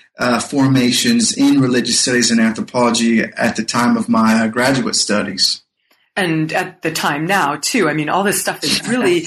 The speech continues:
Speaker 1: <laughs>
Speaker 2: current and being discussed. And, and I want to get into that in a moment. But first, maybe we could pull back and just describe for listeners who might not be as familiar with this area,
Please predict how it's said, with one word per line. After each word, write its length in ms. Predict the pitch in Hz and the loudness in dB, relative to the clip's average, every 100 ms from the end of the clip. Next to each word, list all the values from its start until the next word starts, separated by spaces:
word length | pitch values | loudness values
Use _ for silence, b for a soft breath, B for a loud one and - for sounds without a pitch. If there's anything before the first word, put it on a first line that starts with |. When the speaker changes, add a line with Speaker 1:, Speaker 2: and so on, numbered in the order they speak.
| - | -6
Speaker 1:
<laughs> 120 | - | -12
Speaker 2:
current 480 | - 262 262 202 170 | -4 0 2 0 -2
and 160 | 185 185 | -4 0
being 200 | 196 185 | 2 2
discussed. 600 | 165 - 185 190 - - | 0 -4 -2 -2 -2 -4
And, 180 | 165 160 185 B | -4 -2 -4 B
and 80 | 196 | -2
I 40 | |
want 140 | 202 247 | 0 0
to 40 | |
get 140 | 277 240 | 0 -2
into 180 | 247 254 | -2 -2
that 280 | 233 - | -2 -2
in 80 | 180 | -6
a 40 | 175 | -2
moment. 500 | 185 226 208 175 - | 0 2 2 -2 -4
But 220 | 190 - b b | -4 -4 b b
first, 540 | _ - 262 262 - 185 | _ -2 0 0 -2 -2
maybe 160 | 190 | 0
we 80 | 220 | 0
could 200 | 233 185 | -2 -4
pull 200 | - 175 | -4 -4
back 500 | 156 165 160 - - - | -2 0 0 -2 -8 -4
and 640 | 165 156 151 151 147 - | 0 0 0 -4 -8 -12
just 180 | - 202 | -8 -6
describe 760 | 311 - - 202 202 208 208 190 | -4 -2 -4 -2 0 2 0 -4
for 440 | - 190 180 170 | -8 -2 0 0
listeners 520 | 160 160 180 165 156 | 0 -2 -2 -2 -2
who 80 | - | -2
might 260 | 160 170 180 | 0 0 0
not 240 | 170 165 | -2 -2
be 220 | 165 156 156 | -2 -2 0
as 240 | 151 151 | -4 -4
familiar 640 | - 151 151 156 151 143 B B B - | -6 -4 -2 0 0 -2 B B B -2
with 360 | 170 165 - | -2 -2 -4
this 320 | 151 - - - | -4 -2 -6 -4
area, 600 | 165 180 185 185 180 | 0 0 2 0 -2